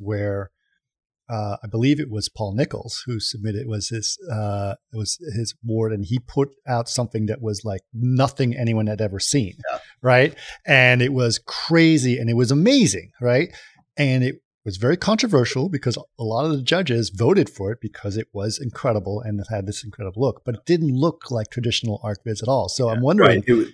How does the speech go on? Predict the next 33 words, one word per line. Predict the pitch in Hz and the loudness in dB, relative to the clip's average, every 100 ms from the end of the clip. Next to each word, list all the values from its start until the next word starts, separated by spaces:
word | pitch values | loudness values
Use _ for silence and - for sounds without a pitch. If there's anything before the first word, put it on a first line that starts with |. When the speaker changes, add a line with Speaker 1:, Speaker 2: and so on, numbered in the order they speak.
| - | 0
Speaker 1:
if, | 143 139 - _ _ | 4 4 2 _ _
if | 156 156 | 2 2
that | 127 143 151 | 4 6 6
would | 165 135 127 | 6 4 4
have | 120 104 | 2 2
been | 127 113 | 2 2
filtered | - 143 120 113 | 2 2 2 2
out | 110 170 127 - | 4 4 4 0
because | 107 - 117 | -6 0 0
it | 120 - | 0 2
doesn't | 127 117 | 2 4
look | 117 - | 0 0
like | 110 127 | -2 2
anything | 123 - 117 104 | 0 0 -2 0
that | 104 - | -2 -4
the | - 113 110 | -8 -2 0
A | |
I | 104 107 | 2 0
would | 104 | -2
have | 95 | -4
seen. | - 147 117 - - - | -4 -2 -2 -6 -18 0
Speaker 3:
I | - | 0
think | - 202 214 | 6 6 8
it | 165 135 | 4 6
would | 143 | 6
have | 131 - | 6 6
still | 143 131 | 6 8
been | 123 | 6
picked | 110 123 - | 8 6 8
up | 120 120 | 6 8
as | 107 101 | 4 6
aesthetically | 101 - 117 113 - 104 | 2 6 6 8 6 2
pleasing | - 117 120 92 82 90 | 2 4 4 2 -2 -8